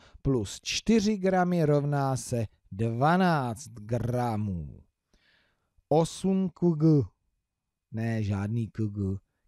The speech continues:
Kilogramy. Ještě jednou. Kilogramy. Takže to přečteme i s jednotkami. Osm kilogramů plus čtyři kilogramy,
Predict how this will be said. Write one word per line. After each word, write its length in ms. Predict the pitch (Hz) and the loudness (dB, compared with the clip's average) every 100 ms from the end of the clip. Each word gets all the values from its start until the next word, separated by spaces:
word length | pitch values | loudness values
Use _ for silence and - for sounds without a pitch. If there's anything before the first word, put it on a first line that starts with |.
| _ | _
Kilogramy. 1200 | - 190 190 185 175 156 147 151 180 175 131 90 98 | 2 4 6 4 4 2 0 2 2 0 -4 -10 -8
Ještě 320 | 123 - 170 | -8 -2 0
jednou. 340 | 165 139 85 - _ | 2 0 -4 -8 _
Kilogramy. 960 | 180 190 185 175 139 147 160 151 107 76 _ _ _ - | 2 4 4 2 0 -2 -2 -2 -6 -12 _ _ _ -6
Takže 260 | 143 160 | 0 2
to 140 | 175 151 | 2 -2
přečteme 680 | - 170 - - 170 170 156 _ | -2 -2 -2 -2 0 0 -2 _
i 80 | 135 | -8
s 140 | - | 0
jednotkami. 720 | 151 147 135 123 - 104 82 78 _ _ _ _ - | 2 2 0 -4 -8 -12 -12 -14 _ _ _ _ 0
Osm 840 | 120 151 156 - - 196 202 214 220 | 4 4 2 -6 -6 -2 -2 -2 -4
kilogramů 1160 | - 208 202 202 196 196 190 190 190 185 190 190 _ _ - | -2 2 4 4 2 0 0 0 0 2 0 -2 _ _ -4
plus 420 | 143 127 98 - - | 2 2 0 -8 -8
čtyři 640 | - - - 165 165 190 | -6 -2 2 2 2 -2
kilogramy, 840 | - 196 196 185 196 190 190 190 | 0 2 2 2 0 2 2 2